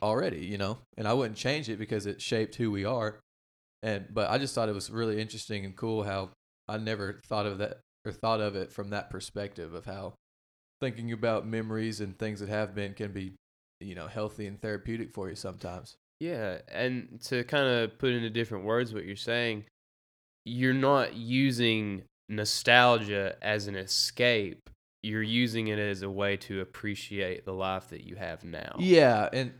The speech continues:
Speaker 1: and there's, there's a line that you can, you know, you have to cross. Like, you, you think about something that you did that was really cool or really awesome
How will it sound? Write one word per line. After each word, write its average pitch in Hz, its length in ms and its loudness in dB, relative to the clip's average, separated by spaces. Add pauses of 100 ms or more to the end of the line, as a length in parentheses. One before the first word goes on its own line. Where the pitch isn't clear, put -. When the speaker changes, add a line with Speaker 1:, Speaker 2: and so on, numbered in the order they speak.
(160)
Speaker 1:
and 123 280 -2
there's, 160 260 0 (140)
there's 170 200 -2
a 135 60 -2
line 120 500 -2
that 104 260 -4 (100)
you - 140 -14
can, 104 320 -10
you 120 120 -6
know, 95 260 -4 (220)
you 117 120 -2
have 113 100 -2
to 107 80 -6
cross. 104 480 -2 (480)
Like, 104 220 -4 (720)
you, 123 180 -6 (100)
you 123 120 -6
think 127 240 -6
about 117 220 0
something 110 300 -6
that 104 100 -6
you 113 160 -6
did 110 340 -2
that 95 140 -2
was 101 180 -8
really 117 240 -2
cool 107 480 0
or 101 100 -4
really 110 260 0
awesome 107 520 -2